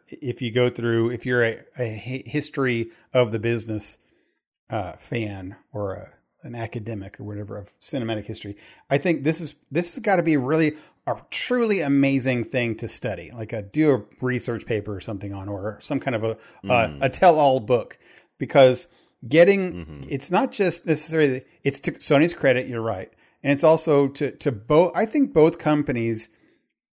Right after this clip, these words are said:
Speaker 1: have people in them that are, on one hand, very strong and powerful and have a lot of good talent and maneuver as administrators, and also have the same, somehow, ability to have,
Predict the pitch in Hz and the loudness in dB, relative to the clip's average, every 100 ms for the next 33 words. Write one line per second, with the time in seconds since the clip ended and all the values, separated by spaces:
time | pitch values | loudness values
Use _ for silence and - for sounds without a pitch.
0 | _ _ - 165 156 - 175 165 139 139 | _ _ -6 0 0 0 -8 -4 2 4
1 | 127 120 117 120 120 120 117 113 117 _ | 2 2 2 2 2 4 4 2 -2 _
2 | _ _ _ 127 127 123 151 196 170 156 | _ _ _ -4 -2 2 2 4 4 4
3 | 131 131 135 _ _ _ 113 123 147 170 | 4 2 -2 _ _ _ -4 2 2 0
4 | - 139 156 170 120 101 - 123 147 _ | 0 2 2 2 0 0 -2 -2 -4 _
5 | _ _ 120 113 113 113 113 117 110 - | _ _ -4 -2 -2 0 2 2 0 -2
6 | 117 117 - 127 127 139 120 117 117 123 | -4 -4 -4 -2 0 -2 -4 -2 0 -2
7 | 110 113 127 110 107 - - _ _ 107 | 0 -2 -2 -6 -8 -8 -16 _ _ -10
8 | 110 117 - 85 87 113 - _ _ _ | -6 -6 -6 -14 -14 -16 -18 _ _ _
9 | _ _ _ _ _ _ _ 147 143 147 | _ _ _ _ _ _ _ 0 4 6
10 | 185 147 127 127 - _ _ _ - 147 | 6 6 4 4 -6 _ _ _ -4 0
11 | 135 127 - 143 131 - _ _ _ _ | 0 0 0 2 0 -2 _ _ _ _
12 | _ - - 190 202 147 131 120 120 135 | _ -16 -2 0 2 2 2 0 2 2
13 | 127 120 117 123 117 | 2 0 0 0 -2